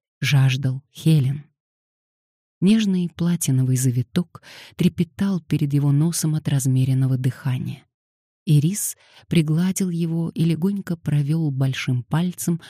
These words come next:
по узкой темной брови. Он все еще не понимал, зачем Хелен пришла к нему. Поначалу думал, что ее привлекает богатство, но, похоже, это было не так.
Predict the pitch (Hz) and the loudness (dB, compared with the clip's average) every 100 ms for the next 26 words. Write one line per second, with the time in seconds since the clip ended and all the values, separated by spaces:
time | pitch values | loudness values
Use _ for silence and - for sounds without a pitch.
0 | - _ 147 139 170 - - 165 - - | -20 _ -2 0 -2 -6 -8 -8 -6 -2
1 | 139 131 135 135 131 127 - 156 160 - | 0 0 0 -2 -2 -2 -4 -6 -12 -14
2 | _ _ _ _ _ 180 160 - - 190 | _ _ _ _ _ 4 4 4 2 2
3 | 185 - 175 170 165 170 170 180 175 131 | 0 0 2 2 0 0 2 2 2 0
4 | - - 147 147 147 - 143 127 160 - | -4 -4 2 4 4 2 0 0 -4 0
5 | 156 165 190 185 185 - 190 151 - 131 | 2 2 0 -2 -2 -2 -2 -2 -2 0
6 | 117 110 - _ _ _ _ _ _ - | 0 -2 -8 _ _ _ _ _ _ 2
7 | 180 196 277 285 262 180 202 233 254 - | 4 4 2 2 2 4 4 2 -2 2
8 | 156 147 165 - 202 160 143 139 131 143 | 4 6 4 2 2 0 0 0 2 2
9 | 170 190 127 - - 143 - _ _ - | 0 0 0 0 -4 -4 -10 _ _ -2
10 | 135 - 131 - 143 143 190 214 - 165 | -2 -2 -6 -2 0 2 -2 -6 0 0
11 | 147 175 185 165 127 127 139 165 - 139 | 2 0 2 2 2 2 2 0 -2 -4
12 | - - | -8 -20